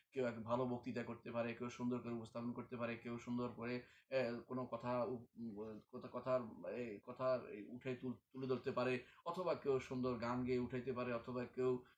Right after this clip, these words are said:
এ, কোনো রকমের, এ, কাহিনী বলতে, বলতে পারে। এগুলি শুন-, শুনে আমরা বিভ্রান্ত না হই, আমরা ইলম অর্জনের জন্য আলেমদের শরণাপন্ন হই, ইলম, আলেমদের কাছ থেকে নিতে হবে। ইলম কখনো সা-, আসাগের বা ছোটদের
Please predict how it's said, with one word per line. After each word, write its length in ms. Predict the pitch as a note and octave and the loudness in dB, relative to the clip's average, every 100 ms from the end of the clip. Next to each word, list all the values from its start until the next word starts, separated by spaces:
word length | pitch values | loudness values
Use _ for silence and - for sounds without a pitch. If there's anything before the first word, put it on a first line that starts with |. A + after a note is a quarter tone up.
| _ | _
এ, 300 | B2+ B2 A2+ - | 0 2 0 -4
কোনো 260 | B2 B2+ | -2 0
রকমের, 480 | B2 A#2+ B2+ B2 - | 0 0 0 0 -2
এ, 260 | A2+ A#2 G2+ - | -4 -2 -4 -6
কাহিনী 320 | A#2+ A#2+ C3 | -4 0 2
বলতে, 240 | B2+ A#2+ B2+ | 2 2 2
বলতে 280 | A#2+ B2 B2 | 0 0 2
পারে। 180 | B2+ | 4
এগুলি 260 | B2 C3+ D#3+ | 2 0 -4
শুন-, 300 | - C3+ C3 | -6 -6 -6
শুনে 380 | - B2+ B2 A#2+ - - | -4 0 0 -2 -8 -14
আমরা 240 | - A#2 A#2+ | -4 0 0
বিভ্রান্ত 460 | A2 G#2 A#2+ A#2 | 0 0 -2 0
না 200 | A#2 A#2 | 0 2
হই, 200 | A#2 A#2+ | 2 0
আমরা 480 | A2 A2+ A#2+ A2+ - - - | -2 0 2 2 0 -10 -2
ইলম 280 | A#2+ C3+ C3+ | 0 2 0
অর্জনের 400 | A#2 A#2+ A#2+ A2 | -2 0 -2 -2
জন্য 440 | A#2 A#2 A#2 - | 0 2 2 0
আলেমদের 420 | A#2+ B2+ D3 C#3 A#2+ - - | 2 4 4 2 -2 -4 -8
শরণাপন্ন 480 | - B2+ A#2+ A#2 A#2+ | 0 2 4 2 2
হই, 240 | A#2+ B2 - - _ | 2 0 -2 -14 _
ইলম, 340 | C3+ D3 D3+ - | 4 4 2 0
আলেমদের 380 | B2+ C#3+ D3 | 0 0 -2
কাছ 160 | C#3+ C#3+ | -6 -8
থেকে 160 | B2+ A#2 | -6 -2
নিতে 220 | A#2 B2 | -2 -2
হবে। 260 | A#2+ A#2 A#2 G#2+ | 0 0 0 0
ইলম 180 | A#2+ C3+ A#2+ | 0 -4 -8
কখনো 440 | G#2+ B2 A#2+ A#2 | -8 -4 -2 -4
সা-, 180 | - - - | -8 -14 -10
আসাগের 460 | D3 F3 D#3+ B2 G#2+ | -2 2 4 2 -4
বা 80 | A#2+ | -8
ছোটদের 260 | - D3 | -6 -4